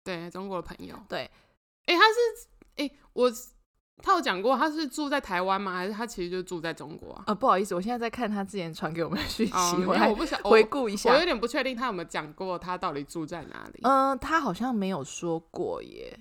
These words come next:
Speaker 1: 啊，好。
Speaker 2: 对，他没有在给我们的留言里面提到说他住在哪里，他应该是住在中国没有错，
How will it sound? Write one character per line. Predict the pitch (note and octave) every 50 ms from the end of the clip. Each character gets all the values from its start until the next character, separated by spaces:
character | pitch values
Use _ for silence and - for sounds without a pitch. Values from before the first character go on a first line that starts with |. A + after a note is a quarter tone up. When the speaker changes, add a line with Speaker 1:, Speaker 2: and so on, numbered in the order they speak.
| -
Speaker 1:
啊， | - F3 F3 F#3+ G#3+ A3 G3+ F3 E3 D#3 D#3
好。 | - D#3 D#3 D3+ D#3 F3 E3+ _ _ _ _ _ _ _ _ _ -
Speaker 2:
对， | - A#3+ G3 F#3+
他 | A#3+ C4+ F4+ F#4+
没 | E4+ C#4 A3 A3
有 | A3 G3 F3 D#3 G3+ -
在 | - A#3 A3 G3+ F#3 F3+ E3 D#3 D3+ C3+ G2 - _
给 | - F#3 G3+
我 | G3+ F3+
们 | D#3+ D3+ D3+
的 | D#3
留 | C#3+ D3+ D3 D3 D#3+
言 | D#3+ D3+ D3 D3+
里 | D#3+ F3 -
面 | D3 D#3+ E3+ E3 D3+ E3
提 | - - - D3+ D3 D3+
到 | - F#3 E3+ D3 D3+
说 | F3 - - - - D#3 D#3 D3 C#3+ D3 D3+ -
他 | - - - - D#3+ D3+ D3 D3 D3 D3 C#3+ - _ _ _ _ _ _ _ -
住 | - F#3+ F3+ D#3+ D3+
在 | D3+ - - E3+ D#3+ C#3+ A#2+ G#2 F2+ F2+ G#2 C#3
哪 | C3+ G2+ E2+ F#2 G2 A2+
里， | B2 - A2+ F#2+ E2+ -
他 | - A3+ G3
应 | A#3 C#4+ D4+
该 | D4+ D4+ D4+ D4+
是 | - - D4 B3+ G#3+
住 | - - A#3+ A3
在 | G#3 G#3+ F#3+ F3
中 | F3 - F#3 E3+ F3 F#3 F3+
国 | - C3+ G#2 A2+
没 | A2 A2+
有 | A#2 A2 - -
错， | - - - - F2+ -